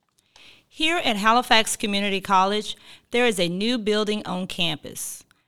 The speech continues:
Our new Advanced Manufacturing and Corporate Training Center is the new location for our customized training, automotive, welding, and industrial systems departments.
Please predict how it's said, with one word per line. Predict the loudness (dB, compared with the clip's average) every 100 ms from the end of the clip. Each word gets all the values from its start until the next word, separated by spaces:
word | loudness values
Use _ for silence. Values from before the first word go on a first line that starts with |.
| _ 0
Our | 4 6
new | 6 2 0
Advanced | -2 2 2 2 0
Manufacturing | 0 0 0 2 2 0 -4 -4 -4
and | -8
Corporate | -6 -6 -4 -6
Training | -4 -2 -2 -2
Center | -2 -2 -2 -4 -8
is | -10
the | -8 -6
new | -2 -2 0
location | 0 -2 -2 -4 -4 -8 -10
for | -8 -4
our | -2 -2
customized | -2 -2 -2 -4 -2 -4 -6
training, | -4 -2 0 2 2 0 -4 -20 -20 -20 _ 4
automotive, | 4 4 4 4 2 0 -6 -20 _ _
welding, | -8 0 0 2 0 0 0 -4 -6
and | -6
industrial | -4 -2 -2 -2 -4 -4
systems | -2 -2 -2 -4 -6 -6
departments. | -6 0 0 0 -6 -6 -6 -6